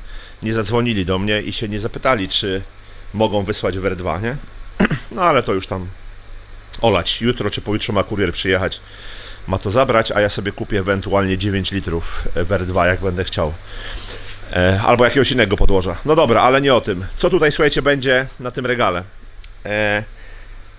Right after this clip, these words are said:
składanie tego regału pewnie nie będzie jakieś szybkie. Chociaż tak zawsze akwaryści mówią, krewetkomaniacy, że nie będzie szybkie. A później jest, jak jest.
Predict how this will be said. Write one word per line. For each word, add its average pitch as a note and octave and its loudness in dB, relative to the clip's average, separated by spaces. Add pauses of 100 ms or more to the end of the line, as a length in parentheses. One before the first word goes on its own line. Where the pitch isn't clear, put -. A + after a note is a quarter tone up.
składanie E3+ 0
tego E3 0
regału E3 0
pewnie E3 -8
nie D#3+ -6
będzie D#3+ 0
jakieś G2+ -4
szybkie. A2+ -4 (800)
Chociaż A2+ -6
tak G2 -6
zawsze G#2+ -2
akwaryści F#2+ -4
mówią, F2 -6 (500)
krewetkomaniacy, F#2 -2
że F2+ -2
nie F2+ 0
będzie F#2 -2
szybkie. - -2 (1900)
A G#2 -2
później A2 2
jest, A2 4
jak A2 4
jest. - 0